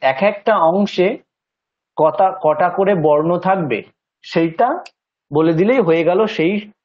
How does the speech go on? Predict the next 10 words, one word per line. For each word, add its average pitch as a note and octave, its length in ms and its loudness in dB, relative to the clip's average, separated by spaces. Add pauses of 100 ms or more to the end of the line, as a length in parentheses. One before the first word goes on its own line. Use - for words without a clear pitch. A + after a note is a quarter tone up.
(160)
ছন্দটা D#3 380 0
কেমন D3 360 -2
হবে। G2+ 220 -8 (240)
মানে G3 160 2
ধরুন G3 280 2
আমি F#3 260 0
অনেকগুলো E3+ 420 2
ছন্দর D#3 320 0
নাম C3 280 0
বলছি, G2 360 -4